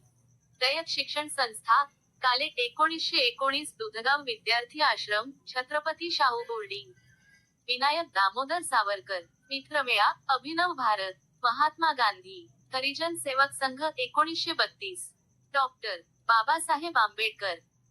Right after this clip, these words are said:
बहिष्कृत हितकारिणी सभा, एकोणीसशे चोवीस. मजूर पक्ष, एकोणीसशे छत्तीस. अ. भा. समता सैनिक दल, एकोणीसशे सत्तावीस.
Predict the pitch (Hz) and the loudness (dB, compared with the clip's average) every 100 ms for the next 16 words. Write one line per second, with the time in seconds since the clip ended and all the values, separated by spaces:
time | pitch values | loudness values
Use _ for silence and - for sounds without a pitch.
0 | _ - 262 302 - 339 320 285 269 277 | _ -2 -2 -2 -8 -8 -8 -10 -4 -2
1 | 285 302 311 294 240 220 240 233 233 - | 2 0 -2 -2 -2 4 2 2 -4 -2
2 | 285 311 311 311 - 269 233 262 233 226 | -2 -2 -6 -8 -6 -8 -6 -10 -8 -8
3 | 226 240 - 214 220 214 226 226 220 262 | -6 -2 0 0 -2 -4 -4 -4 -6 -4
4 | - 311 - 214 _ 294 - - 605 494 | -6 -6 -6 -8 _ -14 -12 -2 -2 -2
5 | _ _ _ _ _ - _ - - 170 | _ _ _ _ _ -20 _ 2 4 4
6 | - _ - 269 262 277 320 311 254 240 | 0 _ -6 -4 -4 -2 -2 -2 -4 -4
7 | 302 269 285 302 - 247 - 320 311 349 | -8 -4 -2 -2 -2 -4 -2 -2 -2 -6
8 | 330 262 - 220 196 185 - | -4 -6 0 -2 -2 -12 -16